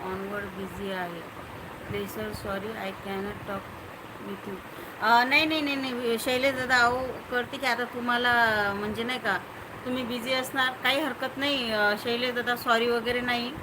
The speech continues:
कुठून बोलता ताई? अ, विशाल दादा, मुंबईवरून आहे. तुम्ही पहिल्यांदा आले विशाल दादा आपल्या लाईव्हला, नक्की चॅनल सबस्क्राईब करा. तुम्ही कुठून बघताय लाईव्ह?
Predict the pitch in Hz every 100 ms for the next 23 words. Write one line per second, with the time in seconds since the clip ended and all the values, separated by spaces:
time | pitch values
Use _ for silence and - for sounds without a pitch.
0 | - - - - - - - - - 247
1 | 269 240 233 233 220 202 202 214 220 220
2 | 247 - 285 302 311 294 277 302 294 294
3 | 285 240 202 175 - - - - - -
4 | 285 294 294 269 277 285 294 277 277 -
5 | 269 262 269 262 269 262 247 254 262 254
6 | - 285 277 240 254 247 233 - 254 254
7 | 262 262 311 320 320 320 302 - 302 285
8 | 269 285